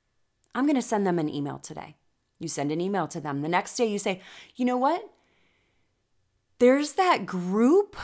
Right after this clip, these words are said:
that I see on Instagram all the time. They look really interesting and they're in my neighborhood. Maybe I'll reach out or maybe I'll look on their Instagram and see what they're posting about, what their next event is, and I'll attend it. Yes, I'm gonna put that on my calendar.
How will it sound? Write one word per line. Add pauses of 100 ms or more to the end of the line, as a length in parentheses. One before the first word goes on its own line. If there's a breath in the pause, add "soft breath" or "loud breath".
(360 loud breath)
that
I
see
on
Instagram
all
the
time.
They
look
really
interesting
and
they're
in
my
neighborhood.
Maybe (100)
I'll
reach
out (380 soft breath)
or
maybe
I'll
look
on
their
Instagram
and
see
what
they're
posting
about,
what
their
next
event
is,
and
I'll
attend
it. (120)
Yes,
I'm
gonna
put
that
on
my
calendar.